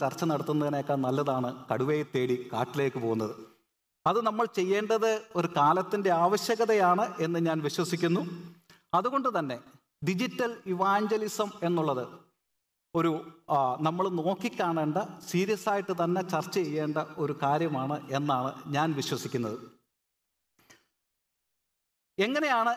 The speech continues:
ഈ സോഷ്യൽ മീഡിയയ്ക്ക് ഉപകാരപ്രദമാകുന്നത്? എങ്ങനെയാണ് സോഷ്യൽ മീഡിയ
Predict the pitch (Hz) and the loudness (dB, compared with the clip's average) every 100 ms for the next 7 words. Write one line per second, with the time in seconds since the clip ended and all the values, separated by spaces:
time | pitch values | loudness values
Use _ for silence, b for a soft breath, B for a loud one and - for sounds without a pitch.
0 | 220 220 - 226 220 254 247 240 233 214 | -4 -6 0 0 0 -4 -2 0 0 0
1 | 208 190 185 - 156 185 208 214 214 214 | -2 -2 -4 -6 -2 0 4 4 2 0
2 | 196 170 131 127 127 110 123 _ _ _ | 0 0 2 0 0 -6 -8 _ _ _
3 | _ _ _ _ 156 185 208 185 175 165 | _ _ _ _ -2 -2 0 2 2 2
4 | - 165 165 180 165 151 143 | 0 -2 0 2 2 2 0